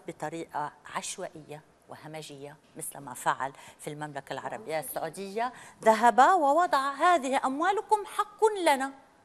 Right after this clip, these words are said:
وإلا سنفتح لكم ملفات إحدى عشر سبتمبر ونقول أنكم متورطون، أموالكم في أمريكا هي حق لنا". بيعتبر أنه يحق له ما لا يحق لنفسه.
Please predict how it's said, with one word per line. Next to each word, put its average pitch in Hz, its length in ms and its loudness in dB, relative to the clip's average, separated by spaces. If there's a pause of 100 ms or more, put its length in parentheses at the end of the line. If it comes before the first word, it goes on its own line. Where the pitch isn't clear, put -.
(200)
وإلا 330 400 6
سنفتح - 480 0
لكم 269 240 0
ملفات 247 460 0
إحدى 196 180 0
عشر 214 480 0 (400)
سبتمبر 247 580 0
ونقول 220 420 -2
أنكم 214 340 -8
متورطون، 196 760 -2 (400)
أموالكم 262 640 4
في 262 460 -2
أمريكا 220 600 -2
هي 247 180 2
حق - 400 -4
لنا". 277 420 -2 (500)
بيعتبر 269 480 4
أنه 269 220 0 (200)
يحق 262 440 -2
له 302 200 2
ما 247 120 -2
لا 220 140 6
يحق 254 440 0
لنفسه. 160 520 -12